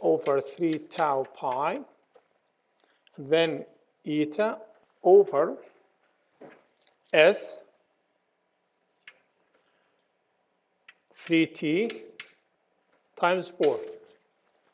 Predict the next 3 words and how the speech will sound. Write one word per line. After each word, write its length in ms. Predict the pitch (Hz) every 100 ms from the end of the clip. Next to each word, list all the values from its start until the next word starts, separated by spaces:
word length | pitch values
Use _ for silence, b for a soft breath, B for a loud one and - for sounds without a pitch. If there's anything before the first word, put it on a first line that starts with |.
| _ _ _ _ _ _ _ _ _ _ _ _ _ _ _ _ _ _ _ _ _ _ _ _ _ _ _ _ _ _ _ _
Is 80 | -
that 220 | 175 160
clear? 300 | - 165 131